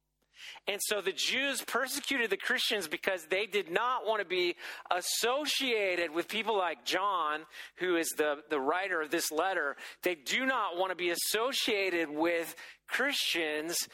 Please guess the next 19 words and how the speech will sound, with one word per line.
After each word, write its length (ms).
who 200
also 640
consider 500
themselves 680
Jewish 760
because 260
they 240
don't 240
tip 200
their 200
hat 300
to 100
Rome. 440
They 320
only 360
worship 440
Jesus, 560
this 200
risen 500